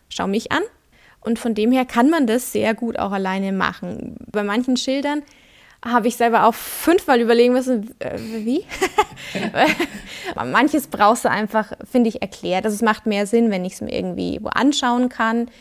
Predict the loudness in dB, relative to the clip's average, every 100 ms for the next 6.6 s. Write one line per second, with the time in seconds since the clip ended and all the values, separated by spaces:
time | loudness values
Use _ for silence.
0 | -20 -20 -4 2 2 2 0 0 -2 -4
1 | -2 -2 -2 -4 -4 -4 -2 -2 -2 0
2 | 2 2 0 -2 -2 -4 -4 -4 -4 -2
3 | -4 -4 -4 -4 -4 -2 0 0 0 -2
4 | 0 0 0 0 2 0 -4 -4 -6 -2
5 | -2 -4 -12 0 6 8 6 2 0 -2
6 | -4 -4 -2 -2 -2